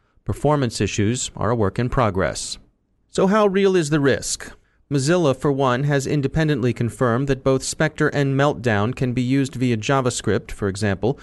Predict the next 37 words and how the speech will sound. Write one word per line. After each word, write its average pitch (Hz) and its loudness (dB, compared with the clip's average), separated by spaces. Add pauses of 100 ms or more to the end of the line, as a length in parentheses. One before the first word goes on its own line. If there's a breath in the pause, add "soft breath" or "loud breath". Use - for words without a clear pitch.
(300 loud breath)
to 131 -2
extract 151 -2
information 131 0
from 123 -2
a 117 -2
C 135 -2
P 123 -8
U 131 2
when 120 0
the 110 -2
user 127 0
visits 110 -2
a 120 2
malicious 117 -2
website. 110 0 (580 soft breath)
So 139 0
it 135 0
turns 156 0
out 127 2
that 120 -2
both 123 2
Spectre 139 0
and 131 0
Meltdown 117 0
can 123 -2
indeed 120 0
be 120 0
exploited 117 -2
remotely 107 0
by 101 0
malicious 110 -2
code 113 0
embedded 113 0
in 110 -2
ordinary 104 0
JavaScript 104 -2
files. 101 -2